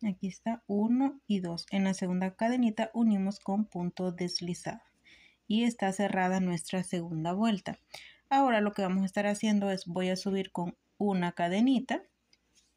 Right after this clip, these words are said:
Ahora, en cada uno de los puntos voy a hacer nuevamente un punto. Entonces aquí tengo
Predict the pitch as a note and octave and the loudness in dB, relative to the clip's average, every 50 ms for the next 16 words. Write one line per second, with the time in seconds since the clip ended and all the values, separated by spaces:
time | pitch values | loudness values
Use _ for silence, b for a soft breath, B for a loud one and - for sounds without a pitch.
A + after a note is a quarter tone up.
0 | _ _ _ _ _ _ _ _ b b b b b b b b b b b b | _ _ _ _ _ _ _ _ b b b b b b b b b b b b
1 | _ _ _ _ - G#3+ G#3 G3 F#3 E3+ - - - _ _ _ - G#3+ G3+ G3 | _ _ _ _ 2 2 2 4 2 2 0 -2 -6 _ _ _ 2 2 2 4
2 | G3+ A3 A3 A#3 B3 C4 C4+ C4+ C#4 C4+ B3 A3+ G#3 G3+ F#3+ F#3+ G3 F#3+ F#3+ F#3 | 4 4 6 6 6 6 6 6 4 4 4 4 4 2 2 2 2 2 2 2
3 | F#3 F#3 F#3 F#3 F#3+ - - - - _ _ _ _ _ B3 C#4 C#4 C4+ B3+ B3+ | 2 0 0 0 -2 -4 -6 -8 -12 _ _ _ _ _ 2 4 4 4 4 2
4 | C#4 C#4+ D4+ D#4 - - G#3 F#3+ G3+ G#3 G#3+ G#3 G#3+ G#3 - A3 G#3 G#3 G#3 G#3 | 0 0 -2 -2 -4 -6 -4 -2 0 2 2 2 2 2 0 0 2 4 4 4
5 | G#3 G#3 G#3 G3 G3 G3+ A3 A#3 - C#4+ C#4 - _ _ - A3 A3 G#3+ G#3 G#3 | 4 4 4 2 4 4 2 2 2 -2 -4 -6 _ _ 0 2 4 6 4 4
6 | - - F#3 F#3 F3+ E3+ D#3+ D#3+ - - - _ _ _ _ _ b b b b | 2 -2 -2 -2 -2 -2 -4 -6 -10 -16 -20 _ _ _ _ _ b b b b
7 | b b b b b _ - G#3 G3 - G3+ G3+ F#3+ F#3+ G3 F#3+ F#3+ - G3 - | b b b b b _ 0 0 2 2 2 2 2 2 0 -2 -2 -2 -2 0
8 | G#3 G3+ G3+ G3+ F#3+ G3 - - | 0 2 2 2 0 -2 -4 -8